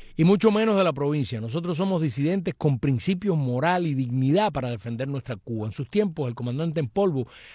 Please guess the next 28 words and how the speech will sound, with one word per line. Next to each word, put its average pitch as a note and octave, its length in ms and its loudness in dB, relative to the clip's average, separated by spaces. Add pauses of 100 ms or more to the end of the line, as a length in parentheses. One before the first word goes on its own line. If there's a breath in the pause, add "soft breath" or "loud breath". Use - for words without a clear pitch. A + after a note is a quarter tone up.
H C3+ 300 0
P, G#3 260 2 (180 soft breath)
fue F#3 200 -2
un F3 100 0
cínico A3+ 640 0 (200 soft breath)
disidente F3+ 1000 2 (160)
que E3+ 160 2
lo F3 640 2 (100)
que E3 160 0
utilizó E3 680 0
las B3+ 180 2
lomas D#3 440 2
fue D#3+ 120 2
para D#3+ 180 0
comer D3 240 -2
vacas D#3+ 300 -2
y D3 40 -4
fumar B2+ 280 -6
tabaco, D3 400 0
porque A#2+ 260 -4
ni D#3 100 2
un F3+ 120 2
chícharo D3+ 400 -4
tiró. G#2 260 -6 (420 loud breath)
Y E3+ 100 4
lo G3 160 8
que F3 180 -4
corrió G#3 600 4